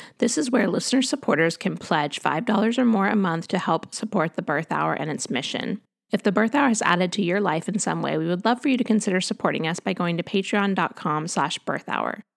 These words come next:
All of our listener supporters have access to bonus content, as well as an exclusive Facebook group created just for you. The members of that group are so amazing, and the support we give one another there has had such an impact on my life, and I know it has for so many others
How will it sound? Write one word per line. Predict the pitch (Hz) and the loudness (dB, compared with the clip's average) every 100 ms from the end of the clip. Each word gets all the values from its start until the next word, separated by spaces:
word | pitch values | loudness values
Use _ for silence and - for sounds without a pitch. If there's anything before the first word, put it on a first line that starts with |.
| _ - | _ 2
All | 185 | 4
of | 226 | 4
our | 262 | 4
listener | 233 - 220 | 2 2 0
supporters | 208 202 185 180 | 0 2 2 2
have | 185 | 2
access | 151 165 - 175 | 2 0 -2 -4
to | - | -4
bonus | 156 156 156 - | 0 0 0 -4
content, | - 247 240 285 277 277 - - - | -2 2 4 4 2 0 -16 -18 0
as | 180 175 | 2 2
well | 196 180 | 2 4
as | 170 165 | 2 2
an | |
exclusive | 156 226 - 170 190 170 | -4 -4 0 0 0 -2
Facebook | 170 170 - - | -2 -2 -2 -4
group | - 214 | 0 0
created | - 180 156 156 | 0 0 0 0
just | 160 156 | -2 -4
for | - 160 | -4 -2
you. | 135 53 180 _ - - - | -2 -2 -4 _ -20 -20 -4
The | 190 | 2
members | 208 196 185 | 4 4 2
of | |
that | 190 151 | 2 2
group | 180 170 | 2 0
are | 160 | -2
so | - - 165 165 190 | -4 0 2 4 4
amazing, | 208 175 156 160 156 | 2 2 2 2 2
and | 160 | 0
the | |
support | 160 170 - 170 | -2 -4 0 0
we | 190 | 2
give | 180 170 | 0 0
one | 170 | -2
another | 160 156 160 | -2 -2 -2
there | 151 143 135 160 - - | -2 0 -2 -4 -12 -14
has | - 180 | -4 0
had | 180 165 | 0 0
such | - 160 | 0 0
an | 185 | 0
impact | 165 165 151 | -2 -2 -2
on | 151 151 | -2 0
my | 151 143 | 0 2
life, | 135 139 | 2 0
and | 147 | -2
I | 147 | -2
know | 151 147 | -2 -2
it | - | -2
has | 156 143 | -2 -4
for | - 185 | -4 -8
so | - 151 | -4 -2
many | 156 147 | -2 -2
others | 139 135 143 - | -2 0 -2 -4